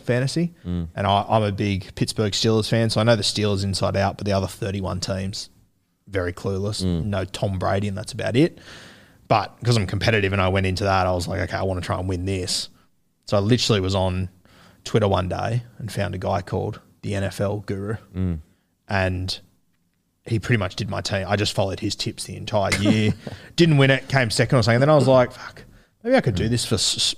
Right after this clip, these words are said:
Speaker 1: you know, starting in N R L,
Speaker 2: Mm.
Speaker 1: Supercoach, whatever it might be." So I started, um, Supercoach Guru. And to be honest with you, what I was trying to do was just trap my mates in the comp to ask me questions.
Speaker 2: Yeah.
Speaker 1: And then when we go away on draft day,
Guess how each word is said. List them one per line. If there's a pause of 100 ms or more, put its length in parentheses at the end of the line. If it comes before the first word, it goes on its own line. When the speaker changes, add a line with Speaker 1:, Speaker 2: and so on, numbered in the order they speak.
Speaker 1:
you
know,
starting
in (200)
N
R
L,
Speaker 2:
Mm.
Speaker 1:
Supercoach,
whatever
it
might
be." (400)
So
I
started,
um,
Supercoach
Guru. (600)
And
to
be
honest
with
you,
what
I
was
trying
to
do
was
just
trap (260)
my
mates
in
the
comp
to
ask
me
questions.
Speaker 2:
Yeah.
Speaker 1:
And
then
when
we
go
away
on
draft
day,